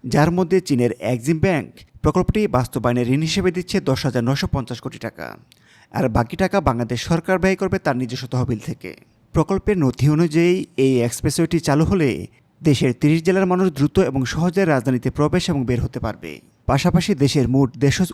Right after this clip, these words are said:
উৎপাদন বা জিডিপি শূন্য দশমিক দুই এক শতাংশ বাড়বে বলে আশা করছে। আমরা কামারপাড়া বেড়িবাঁধের উত্তরা সুইচগেট পার হয়ে কিছুটা সামনের দিকে এগিয়ে আসলাম। সড়কের বাম পাশে এই প্রকল্পটির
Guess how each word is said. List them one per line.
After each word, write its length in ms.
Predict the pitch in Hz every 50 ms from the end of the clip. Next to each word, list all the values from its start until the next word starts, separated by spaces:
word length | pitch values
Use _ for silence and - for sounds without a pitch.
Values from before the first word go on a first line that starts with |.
| -
উৎপাদন 440 | 151 135 - _ - 180 170 202 202 185
বা 100 | 147 151 135
জিডিপি 400 | 113 139 139 170 165 202 185 160 135 104 - - - - - - _ -
শূন্য 280 | - - - 156 156 170 185
দশমিক 400 | 175 202 - - 208 196 202 165 131
দুই 160 | 123 131 135 131 -
এক 160 | 127 135 123 -
শতাংশ 320 | - - - 185 165 - -
বাড়বে 300 | 208 - 147 135 127 147 156
বলে 200 | 156 185 185 190 180
আশা 220 | 117 165 - 143
করছে। 360 | - - 123 117 - - - 101 92 - - - _ _ _ _ _ _ _ _
আমরা 260 | 151 139 127 120 113 113
কামারপাড়া 480 | - - 139 156 190 185 - 208 208 214
বেড়িবাঁধের 480 | 170 160 135 139 135 135 123 135 135 -
উত্তরা 360 | - 151 165 - - 202 202 190
সুইচগেট 420 | - - 151 131 113 120 151 - -
পার 140 | - 175 165
হয়ে 180 | 165 202 190 -
কিছুটা 220 | 156 - - 127
সামনের 340 | 117 - - 139 139 156 151 185
দিকে 120 | 180 185 165
এগিয়ে 220 | 131 113 123 113 110
আসলাম। 260 | - - 90 76 - 65 65 _ _ _ _ _ - _ _ _ _ _
সড়কের 380 | - - 170 165 180 - 208 202
বাম 180 | 151 151 120 117
পাশে 240 | - 131 123 - 131 101 -
এই 80 | 147 156
প্রকল্পটির 500 | - 190 - 196 190 - - 214 202